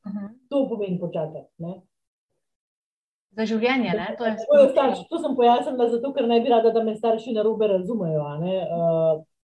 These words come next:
Speaker 2: jaz absolutno nisem ena od tistih mam, da ko imam obiske, mi pa otrok lahko uniči celoten obisk, zato ker je on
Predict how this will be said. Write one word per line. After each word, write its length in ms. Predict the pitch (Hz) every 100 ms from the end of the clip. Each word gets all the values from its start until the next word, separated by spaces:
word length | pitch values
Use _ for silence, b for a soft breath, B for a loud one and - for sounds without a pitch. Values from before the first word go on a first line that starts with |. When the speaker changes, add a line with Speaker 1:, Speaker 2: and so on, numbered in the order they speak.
| _ -
Speaker 2:
jaz 300 | 208 233 254
absolutno 540 | 277 - 247 277 247
nisem 320 | 233 247 247 220
ena 260 | 208 208 220
od 80 | 214
tistih 360 | 254 - 202 185
mam, 220 | 220 220
da 100 | 214
ko 80 | 214
imam 240 | 196 208
obiske, 680 | 196 175 254 - 247 202 - _ _ _ 185
mi 140 | 208
pa 120 | 220 220 220
otrok 500 | 196 196 226 220 220
lahko 400 | 202 202 - 196
uniči 540 | 208 240 208 - - -
celoten 440 | 208 208 202 208
obisk, 360 | 196 202 185 170
zato 300 | 190 202 233
ker 120 | 214
je 140 | 202
on 220 | 196 202